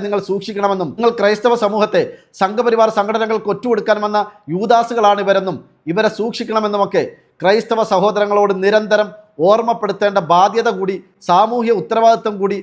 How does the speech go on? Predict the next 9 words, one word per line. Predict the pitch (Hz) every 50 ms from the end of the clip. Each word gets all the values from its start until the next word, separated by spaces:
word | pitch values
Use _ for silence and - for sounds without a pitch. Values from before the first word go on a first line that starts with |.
| - _ _ _ 139 160
ഞങ്ങൾക്കുണ്ട്. | 180 196 208 202 202 185 185 196 190 220 226 226 226 147
അതുകൊണ്ട് | 165 208 202 208 202 175 143 - - - _ _ _ 147
നിങ്ങളടക്കമുള്ളവരെ | 180 208 220 214 196 196 196 202 220 208 208 202 202 202 196 190 196 -
തുറന്നു | 196 214 226 233 220 202
കാണിക്കുന്നത് | 196 196 185 - 196 190 190 190 196 190 196 - _ _ _ - -
ശക്തമായി | 185 175 175 - 240 208 202 202 202 196 - -
തുടരുമെന്ന് | 185 202 240 240 233 214 196 196 190 185
ഞാൻ | 180 185 190 - _ _ _ _ -
പ്രത്യേകം | 165 170 170 - 214 214 208 208